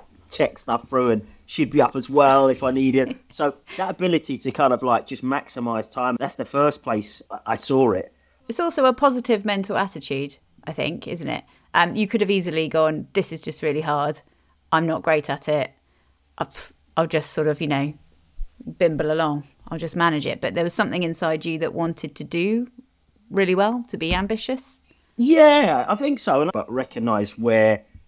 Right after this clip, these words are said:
Speaker 1: where you can be. If you wanna do something at the top level, you need to recognise something where you've got that, that talent to do that for,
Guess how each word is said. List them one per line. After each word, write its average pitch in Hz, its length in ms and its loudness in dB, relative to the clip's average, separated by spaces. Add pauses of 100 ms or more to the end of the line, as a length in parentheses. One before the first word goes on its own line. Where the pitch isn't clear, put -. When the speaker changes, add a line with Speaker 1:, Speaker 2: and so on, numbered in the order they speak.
(200)
Speaker 1:
where 127 200 2
you 110 180 -2
can 127 320 -2
be. 110 200 -6
If 143 140 -6
you 160 100 0
wanna 131 240 2
do 127 200 -2
something 120 340 -4
at - 80 -6
the 107 80 -14
top - 240 -10
level, 104 260 -4 (440)
you 127 140 0
need 123 80 -2
to 113 80 -4
recognise 113 500 -4
something 117 400 -2
where 104 100 2
you've 98 160 0
got - 160 -2
that, 110 160 -10 (200)
that - 180 -10
talent 107 320 -4
to 101 100 -10
do 113 180 -2
that 90 200 -6
for, 85 260 -12